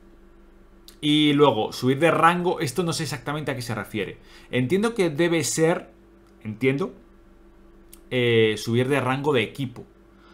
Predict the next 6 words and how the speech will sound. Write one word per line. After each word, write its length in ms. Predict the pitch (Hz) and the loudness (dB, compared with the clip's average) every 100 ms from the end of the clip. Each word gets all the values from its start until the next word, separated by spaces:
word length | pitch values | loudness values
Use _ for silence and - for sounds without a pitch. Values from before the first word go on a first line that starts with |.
| - | -20
A 60 | - | -18
categoría 520 | - 107 95 101 107 | -12 -8 -4 -2 0
doce, 420 | 113 165 170 165 | 0 0 0 -2
trece, 500 | 135 123 135 151 143 | -2 -4 -2 0 -2
quince, 440 | 135 113 101 - - | 0 -4 -4 -8 -10
¿no? 160 | 117 | -10